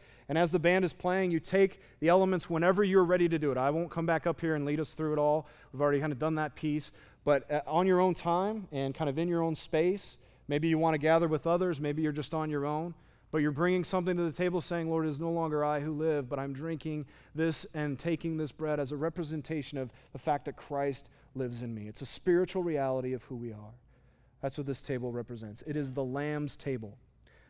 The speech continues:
Let's pray. Father, we come to you this morning knowing that, um, the call, uh, to follow, um,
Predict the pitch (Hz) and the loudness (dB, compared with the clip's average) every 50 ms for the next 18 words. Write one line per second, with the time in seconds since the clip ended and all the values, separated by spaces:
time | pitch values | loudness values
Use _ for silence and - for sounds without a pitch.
0 | _ - 131 123 - - - 127 113 107 104 _ - - - - - _ _ - | _ -8 -8 -8 -8 -8 -8 -8 -8 -8 -10 _ -20 -20 -20 -20 -20 _ _ -20
1 | _ _ _ - _ _ _ _ _ _ _ _ _ _ - - - - - - | _ _ _ -20 _ _ _ _ _ _ _ _ _ _ -20 -20 -20 -20 -20 -20
2 | - - - - - - 185 202 190 185 185 208 220 208 185 131 - - - - | -20 -20 -20 -6 6 10 10 10 10 10 8 8 6 6 4 2 -4 -10 -20 -20
3 | - - - _ - - _ _ _ _ _ _ _ _ _ _ _ _ _ _ | -20 -20 -20 _ -20 -20 _ _ _ _ _ _ _ _ _ _ _ _ _ _
4 | _ _ _ _ - - 233 247 240 220 208 202 165 170 156 - - 180 180 175 | _ _ _ _ 4 6 8 8 10 8 8 6 4 4 2 0 -2 -2 0 2
5 | 165 160 156 151 151 165 175 180 175 165 156 147 143 139 135 127 - - _ - | 2 2 2 2 2 2 2 4 4 2 2 0 -2 -4 -6 -8 -12 -16 _ -6
6 | 135 143 139 139 139 135 120 - - - - - 147 139 127 123 120 117 113 113 | -2 0 0 2 0 -2 -4 -6 -14 -16 -14 -10 -8 -6 -6 -4 -4 -6 -6 -8
7 | 110 - - - _ - - - - 139 151 151 - - 170 170 175 185 190 196 | -10 -14 -18 -20 _ -20 -20 -14 -6 -6 -6 -4 0 4 6 8 8 8 8 6
8 | 202 196 170 - - - _ _ _ _ _ _ _ _ _ _ _ _ - - | 4 0 -4 -12 -16 -20 _ _ _ _ _ _ _ _ _ _ _ _ -20 -12
9 | - 135 131 - 135 - - - 147 147 147 151 151 156 165 165 156 - _ _ | -10 -8 -8 -8 -10 -10 -2 0 2 2 2 2 0 -2 -4 -6 -10 -12 _ _
10 | _ _ _ _ _ _ _ _ _ _ _ _ _ _ _ _ _ _ _ - | _ _ _ _ _ _ _ _ _ _ _ _ _ _ _ _ _ _ _ -20
11 | 143 135 135 131 131 135 | -20 -18 -18 -16 -18 -18